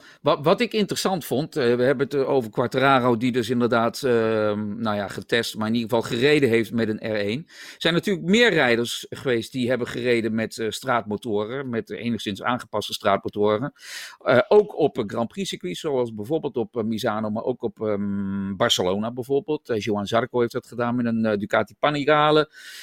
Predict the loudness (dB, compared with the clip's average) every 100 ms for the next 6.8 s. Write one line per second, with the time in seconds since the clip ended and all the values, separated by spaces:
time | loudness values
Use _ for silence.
0 | -20 _ 4 6 4 2 -2 -12 -10 0
1 | 2 2 4 4 4 2 4 4 6 4
2 | 4 4 0 0 0 -2 -2 -4 -2 -2
3 | -2 -6 -10 -10 -10 -10 -6 -6 -6 -8
4 | -6 -6 2 4 4 -2 -8 0 4 6
5 | 4 0 -4 -4 -2 -4 -4 -2 -4 -2
6 | -8 -6 -2 -2 -2 -6 -10 -8